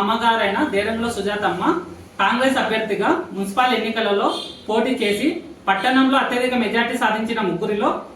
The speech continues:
ఒకరని తెలియజేస్తున్నాను. తర్వాత రెండు వేల పద్నాలుగులో జరిగిన మున్సిపల్ ఎలక్షన్లలో ముప్పై తొమ్మిదవ వార్డు సీటు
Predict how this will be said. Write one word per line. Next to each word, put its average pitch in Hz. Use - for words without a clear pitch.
ఒకరని 220
తెలియజేస్తున్నాను. 202
తర్వాత 269
రెండు 208
వేల 254
పద్నాలుగులో 262
జరిగిన 233
మున్సిపల్ 226
ఎలక్షన్లలో 220
ముప్పై 202
తొమ్మిదవ 247
వార్డు 226
సీటు 226